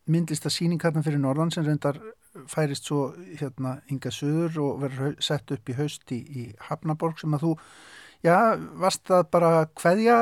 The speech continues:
Eh, myndlistarmaðurinn er eitt en, en svona þessi hugsuður annað og, og,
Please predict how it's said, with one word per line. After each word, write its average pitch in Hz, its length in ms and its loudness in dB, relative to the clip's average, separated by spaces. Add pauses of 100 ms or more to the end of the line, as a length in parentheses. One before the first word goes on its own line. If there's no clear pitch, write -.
Eh, 170 600 0 (340)
myndlistarmaðurinn 202 800 6
er 190 140 4
eitt - 280 -2
en, 190 280 2
en 185 200 0
svona 185 280 0 (180)
þessi 180 220 0 (340)
hugsuður 190 600 2
annað 196 340 0
og, 180 380 0
og, - 180 -6